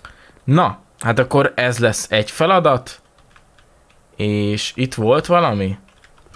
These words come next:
Jézusom, mekkora ez. Ó, baszki.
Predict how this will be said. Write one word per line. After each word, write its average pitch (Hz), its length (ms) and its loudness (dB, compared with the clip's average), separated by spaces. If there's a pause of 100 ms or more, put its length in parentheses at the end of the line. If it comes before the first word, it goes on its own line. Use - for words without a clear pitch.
Jézusom, 113 640 0
mekkora 104 440 -2
ez. 95 360 -6 (2500)
Ó, 160 640 6
baszki. 107 960 -2